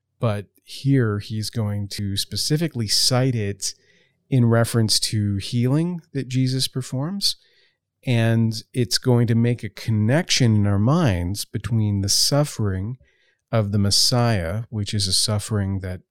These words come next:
that atones for sin, and the healings of Jesus, which Matthew is connecting to that messianic suffering. So just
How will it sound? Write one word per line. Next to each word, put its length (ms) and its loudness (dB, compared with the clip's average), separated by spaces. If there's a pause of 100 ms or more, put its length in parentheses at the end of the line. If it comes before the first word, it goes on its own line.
(140)
that 120 -8
atones 500 -4
for 160 -10
sin, 600 -4 (800)
and 200 -2
the 80 -4
healings 840 0 (160)
of 380 -2
Jesus, 920 -6 (300)
which 380 -2
Matthew 440 -2
is 120 -8
connecting 720 -8
to 460 -12 (540)
that 160 -8
messianic 640 -4
suffering. 640 -8
So 320 -2 (600)
just 600 0